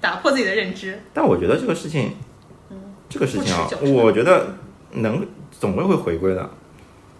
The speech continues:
Speaker 2: 但至于回归到多少就很难说了。就从历史数据来看，百分之五其实已经很，一个很高的那个溢价了。
Speaker 1: 嗯。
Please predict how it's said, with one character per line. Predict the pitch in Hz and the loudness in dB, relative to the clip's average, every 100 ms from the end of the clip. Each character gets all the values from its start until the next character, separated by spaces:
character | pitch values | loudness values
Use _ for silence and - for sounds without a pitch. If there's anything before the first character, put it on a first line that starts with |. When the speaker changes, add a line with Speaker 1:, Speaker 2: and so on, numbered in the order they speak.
| - | -4
Speaker 2:
但 | 156 156 | -2 -2
至 | - | 0
于 | 160 | 0
回 | 156 107 | 2 2
归 | 147 | 4
到 | 151 | 2
多 | - 202 | 2 0
少 | - 98 | 2 2
就 | 95 92 - - - - | 2 0 -2 -10 -16 -10
很 | 95 | -8
难 | 90 | -6
说 | 87 90 | -6 -6
了。 | 90 - - - - | -6 -10 -18 -20 2
就 | 190 | 4
从 | 180 135 | 4 4
历 | 226 | 2
史 | 254 | 0
数 | 139 | 0
据 | 123 110 | 2 4
来 | 101 | 4
看， | 123 | 2
百 | 120 87 | 0 -2
分 | 139 | -2
之 | 175 | -2
五 | 143 | -2
其 | - | -2
实 | 95 | -6
已 | 104 | -2
经 | 98 98 | -2 -2
很， | 98 | -4
一 | 92 | -2
个 | 101 - | -4 -2
很 | 87 | -6
高 | 85 87 95 | -4 -2 0
的 | |
那 | 98 | 0
个 | 87 82 - | -2 -6 -8
溢 | - | -6
价 | - | -4
了。 | - - - - | -6 -12 -20 -16
Speaker 1:
嗯。 | 202 196 | -12 -12